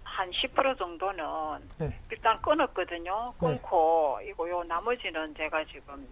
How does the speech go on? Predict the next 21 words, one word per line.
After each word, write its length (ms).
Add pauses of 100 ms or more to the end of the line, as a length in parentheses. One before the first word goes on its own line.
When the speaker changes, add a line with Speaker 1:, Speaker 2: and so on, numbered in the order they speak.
Speaker 1:
이제 240 (120)
좀 260 (400)
기관들이 880
조금 280
조금씩 420 (100)
사 200
들어오는 480
것 120
같아가지고 960 (440)
매수를 400
했어요. 600 (220)
Speaker 2:
네, 280
우선은 340
그러면 220
씨제이 320
이엔엠부터 680
좀 120
설명을 400
드릴게요. 840 (260)
Speaker 1:
네네. 560
Speaker 2:
네, 160